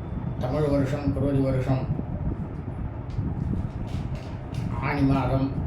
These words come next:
முப்பத்தி இரண்டாம் நாள் பதினாறு ஏழு ரெண்டாயிரத்தி இருபத்தி நான்கு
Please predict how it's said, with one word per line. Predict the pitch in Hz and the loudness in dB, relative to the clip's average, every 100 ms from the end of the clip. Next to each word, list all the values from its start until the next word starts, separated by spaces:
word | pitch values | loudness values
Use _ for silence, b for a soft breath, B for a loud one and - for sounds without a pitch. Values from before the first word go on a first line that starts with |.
| - | -2
முப்பத்தி | 135 - 139 143 139 131 | -2 0 0 2 4 4
இரண்டாம் | 135 139 135 123 | 4 4 4 2
நாள் | 123 127 123 - - - - - - - - | 0 0 0 -2 -2 -4 -8 -6 -4 -4 -4
பதினாறு | - 139 139 135 135 139 - - - - 131 | -2 4 6 6 6 4 0 -2 0 2 2
ஏழு | 135 135 131 | 4 4 4
ரெண்டாயிரத்தி | 127 135 135 127 127 127 135 131 127 | 2 4 4 4 2 4 2 2 2
இருபத்தி | 131 127 120 127 | 2 2 2 2
நான்கு | 123 120 117 127 | 0 0 0 2